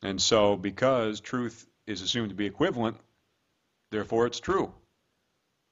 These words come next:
You know, because, uh, human beings, uh, not going extinct anytime soon is desired state of affairs, it is therefore good.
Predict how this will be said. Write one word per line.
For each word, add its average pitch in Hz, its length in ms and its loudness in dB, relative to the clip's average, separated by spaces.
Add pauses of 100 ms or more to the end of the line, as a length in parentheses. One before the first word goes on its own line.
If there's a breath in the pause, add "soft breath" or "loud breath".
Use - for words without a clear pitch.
You 87 60 -14
know, 85 200 -6
because, 113 840 0
uh, 101 300 2
human 110 280 -4
beings, 107 580 -2
uh, 98 480 0
not 110 360 2
going 113 240 0
extinct 135 640 -4
anytime 95 500 -4
soon 98 420 -2 (800)
is 98 160 -6
desired 95 680 0
state 107 260 2
of 92 100 -4
affairs, 87 720 -2 (580)
it 104 120 -4
is 95 100 -6
therefore 98 420 -2
good. 92 420 -8